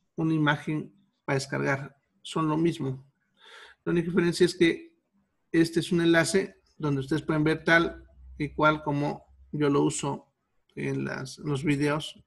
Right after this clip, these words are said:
de las clases diarias. Y este otro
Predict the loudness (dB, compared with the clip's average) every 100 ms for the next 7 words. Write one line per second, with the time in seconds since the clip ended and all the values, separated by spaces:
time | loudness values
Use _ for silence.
0 | -8 -4 -4 -4 -6 -6 -2 2 2 0
1 | -4 _ _ -20 -20 -20 -20 -20 -20 _
2 | 0 8 8 8 6 4 6 2 2 0
3 | -16